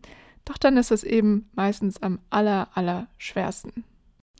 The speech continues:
Und das ist auch vollkommen verständlich. Wenn da jetzt grad irgendwas in uns brodelt, dann gehen wir ja nicht dahin und sagen, „Hey du Schatz,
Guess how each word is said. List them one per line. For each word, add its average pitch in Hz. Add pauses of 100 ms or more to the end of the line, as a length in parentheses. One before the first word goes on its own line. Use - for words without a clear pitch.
(400)
Und 233
das 240
ist -
auch 214
vollkommen 214
verständlich. -
Wenn 226
da 240
jetzt 214
grad 196
irgendwas 226
in 208
uns 202
brodelt, 233
dann 196
gehen 233
wir 220
ja 196
nicht 226
dahin 220
und 190
sagen, 214
„Hey 220
du 220
Schatz, -